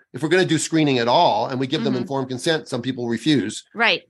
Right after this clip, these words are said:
Speaker 1: But if they do do it, we ask them to do an, a one hour after eating a normal breakfast or a normal lunch,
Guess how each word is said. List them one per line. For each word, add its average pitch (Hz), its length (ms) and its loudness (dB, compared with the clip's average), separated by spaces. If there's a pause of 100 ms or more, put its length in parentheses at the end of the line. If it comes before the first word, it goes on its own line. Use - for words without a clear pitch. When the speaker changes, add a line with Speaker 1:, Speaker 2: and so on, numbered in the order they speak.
(100)
Speaker 1:
But 147 120 2
if 143 40 0
they 143 140 2
do 180 220 2
do 170 220 4
it, 147 80 0
we 143 140 2
ask 147 220 2
them 156 100 0
to 139 100 -6
do 139 180 -2
an, 131 80 -2
a 117 180 -4
one 151 220 0
hour 151 300 2
after 123 300 -2
eating 143 320 -4
a 117 80 -2
normal 123 360 -2
breakfast 117 460 -6
or 110 140 -4
a - 20 -6
normal 107 320 -2
lunch, 104 440 -6